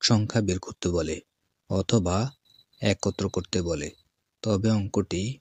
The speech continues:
যোগ করতে হয়। আমাদের এক নম্বর অঙ্কে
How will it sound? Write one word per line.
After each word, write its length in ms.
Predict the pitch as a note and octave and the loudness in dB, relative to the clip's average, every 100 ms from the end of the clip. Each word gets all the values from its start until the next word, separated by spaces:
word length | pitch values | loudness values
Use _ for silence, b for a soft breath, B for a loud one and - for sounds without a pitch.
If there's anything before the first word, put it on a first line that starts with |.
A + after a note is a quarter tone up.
| _ A#2 | _ -6
যোগ 200 | G2 F2+ | -4 -4
করতে 280 | - D#2 - | -4 -8 -6
হয়। 260 | D#2+ D2 D2 - _ _ _ _ _ _ _ - | -6 -6 -8 -14 _ _ _ _ _ _ _ -4
আমাদের 400 | G2+ F#2+ G2 G#2+ | 0 0 0 0
এক 140 | A2 - | -2 -2
নম্বর 280 | G2 F#2+ G2+ | -2 0 2
অঙ্কে 360 | G#2+ G#2+ - | 0 -2 -2